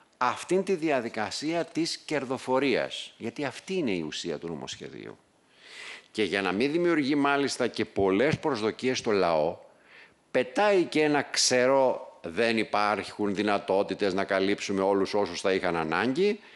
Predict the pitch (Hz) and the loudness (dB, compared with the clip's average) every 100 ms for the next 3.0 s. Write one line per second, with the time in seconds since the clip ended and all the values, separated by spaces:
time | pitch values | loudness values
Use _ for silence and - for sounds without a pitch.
0 | - - - _ 120 - 113 95 151 185 | -20 -20 -20 _ -2 0 0 2 2 2
1 | 185 170 151 131 113 107 - 95 139 175 | 2 2 2 2 0 -2 -4 0 0 2
2 | 156 135 123 - 120 104 - 120 123 139 | 2 2 2 2 0 0 0 2 0 -2